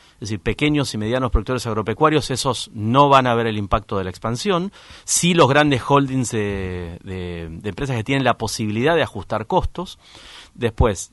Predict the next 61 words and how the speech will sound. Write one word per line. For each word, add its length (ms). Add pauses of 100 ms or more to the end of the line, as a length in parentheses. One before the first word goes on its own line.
(100)
eh, 320
en 180
términos 460
de 460
industria, 800
este, 420
vamos 280
a 60
ver 280
otra 240
vez 220
aquello 380
que 80
tenga 160
que 60
ver 160
con 180
consumo 420
masivo, 540 (400)
¿sí? 460 (100)
Eh, 240
con 140
consumo 320
masivo 340
no 300
asociado 840
a 300 (340)
sectores 480
de 60
alimento 560
puro, 320
es 60
decir, 120
lo, 100
el 160
alimento 420
básico, 340
eso 180
no 120
va 120
a 20
recuperarla, 680
¿no? 180
Te, 140
te, 100
no 480
soy 160
especialista 460
en 60
esto, 180
habría 120
que 60
considerar 360
un, 160
un 160
especialista 460
y 80
podríamos 380
ponernos 320
de 60
acuerdo 480